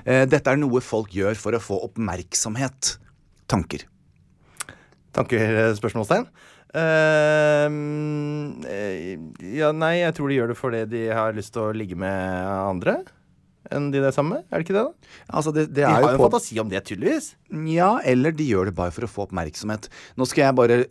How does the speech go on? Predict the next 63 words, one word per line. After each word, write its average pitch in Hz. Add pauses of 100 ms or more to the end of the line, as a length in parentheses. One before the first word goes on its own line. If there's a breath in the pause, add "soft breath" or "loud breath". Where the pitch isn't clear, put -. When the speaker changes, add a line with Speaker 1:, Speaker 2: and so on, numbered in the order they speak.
Speaker 1:
si 104
en 98
ting. 82
Speaker 2:
Ja, -
Speaker 1:
Det 104
Speaker 2:
kanskje 101
Speaker 1:
er, 101
Speaker 2:
det, 110
da. 110
Speaker 1:
eh, 110
nå 120
er 107
jo 104
jeg, 101
eh, -
eh, 104
kjenner 113
jo 113
en 117
go-, 101 (140)
en 120
god 107
del 101
folk, -
eh, 107
som 107
ha-, 104 (160)
er 98
par, 127 (100)
og 98
som 104
er 107
gift, -
og 101
så 101
videre, 95
og 87
så 101
videre. 92 (260 loud breath)
Det 123
Speaker 2:
Mm. -
Speaker 1:
er 127
jo 135
ingen 113
hemmelighet 107
at -
veldig 110
ofte 120
i 104
et 104
forhold, 123
om 104
det 110
er 107
mannen 101
eller 113
damen, 123 (280 loud breath)
er 104
superbusy, 104
det 107
er 104
barn 101
involvert, 104